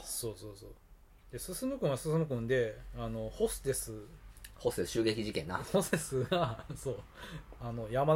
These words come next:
Speaker 1: 田達夫に、
Speaker 2: そう。
Speaker 1: 強姦されてんのを、
Speaker 2: うん、公園でね。
Speaker 1: うん。なんか見ちゃうんよね。
Speaker 2: そう。だからこの山田達夫が、
Speaker 1: うん。
Speaker 2: そのホステスに東京の時に、ちょっと絡んでね。一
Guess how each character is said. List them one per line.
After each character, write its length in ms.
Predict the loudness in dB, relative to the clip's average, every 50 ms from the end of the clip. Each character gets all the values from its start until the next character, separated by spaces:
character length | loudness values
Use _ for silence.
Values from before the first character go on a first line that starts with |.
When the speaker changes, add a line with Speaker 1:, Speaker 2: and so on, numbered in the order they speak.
| 8
Speaker 1:
田 100 | 8 6
達 180 | 6 6 6 4
夫 100 | 4 4
に、 260 | 4 2 0 -2 -4 -2
Speaker 2:
そ 200 | 2 4 4 4 2 -2 -14 -16 -18 -18 -18 -18 -20 -20 -20 -16 -12 0
う。 40 | 4
Speaker 1:
強 180 | 6 6 6
姦 180 | 6 4 4 6
さ 140 | 8 8 6
れ 80 | 8
て 120 | 8 6 4
ん 80 | 4
の 60 | 2 -2
を、 220 | -6 -6 -8 -8 -12 -14 -14 -2 0
Speaker 2:
う 60 | 2 2
ん、 60 | 2 0 2 6
公 200 | 6 8 8 6
園 80 | 4
で 80 | 2 2
ね。 100 | 0 0
Speaker 1:
う 60 | 0 -2
ん。 220 | -2 -2 -2 -4 -8 -12 -16 -16 -16 -18 -18 -20 -20 -20 -20 -20 -20 -20 -20 -20 -20 -18 -12 -10
な 60 | -8 -6
ん 20 |
か 40 | -4
見 120 | -2 -2 2
ち 100 | 4 4
ゃ 60 | 6
う 40 | 6
ん 20 |
よ 40 | 4
ね。 60 | 2 -2 -10 -14 -14 -16 -16 -8 -6
Speaker 2:
そ 160 | -4 -2 -2
う。 40 | -2 0
だ 80 | 0
か 60 | 2 2
ら 60 | 2
こ 120 | 4 2
の 60 | 4
山 260 | 4 4 4 4 4 4
田 120 | 4 2
達 300 | 2 0 -2 0 0 2
夫 140 | 4 4 6
が、 320 | 6 8 8 8 6 4 -2 -10 -14 -10 -8
Speaker 1:
う 20 |
ん。 120 | -8 -8 -8 -10 -14 -16 -18 -18 -18 -18 -16 -16 -16 -16 -18 -16 -16 -16 -16 -10
Speaker 2:
そ 140 | -4 0 2
の 100 | 2 4
ホ 160 | 4 2 0
ス 80 | 0 0
テ 160 | 0 0 0
ス 120 | 0 0 -4
に 80 | -2 2
東 220 | 4 4 4 4 4
京 440 | 4 4 4 6 6 6 4 4 2
の 140 | 0 0
時 300 | 0 0 -2 -2 -2 -6
に、 340 | -4 -2 -2 -2 -2 -4 -6 -10 -14 -18 -18 -18 -18 -12 -8
ち 60 | -6
ょ 20 | -4
っ 40 | -4
と 100 | -2 -2
絡 240 | 0 2 2 2 0
ん 80 | -2
で 80 | -4 -4
ね。 140 | -4 -4 -4 -8 -10 -12 -12 -12 -12 -12 -12 -12 -10 -8
一 120 | -8 -8